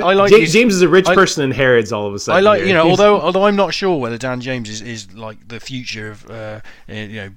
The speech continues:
Speaker 1: British football. Um, I, I like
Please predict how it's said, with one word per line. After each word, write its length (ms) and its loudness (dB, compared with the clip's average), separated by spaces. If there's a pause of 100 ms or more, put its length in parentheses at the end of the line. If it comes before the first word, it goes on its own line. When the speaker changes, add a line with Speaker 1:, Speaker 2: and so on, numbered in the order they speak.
(160)
Speaker 1:
British 260 -10
football. 460 -12 (420)
Um, 480 -6 (520)
I, 260 -6 (160)
I 80 -4
like 640 -4